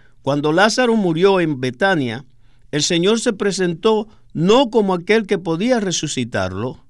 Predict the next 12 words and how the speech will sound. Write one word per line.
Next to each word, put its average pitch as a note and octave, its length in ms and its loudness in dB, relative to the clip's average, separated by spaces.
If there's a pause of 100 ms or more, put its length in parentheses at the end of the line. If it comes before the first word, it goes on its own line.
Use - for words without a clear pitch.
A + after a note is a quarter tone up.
(140)
sino E3+ 480 0
como D3+ 240 -4
aquel E3+ 480 -2
que C3+ 320 -2
es G3 180 -2
la C3 180 -2
resurrección. A2+ 880 -6 (640)
Ya C3 280 4
que E3 240 2
Él E3+ 100 2
es E3+ 320 -2 (140)
resurrección, C3+ 960 0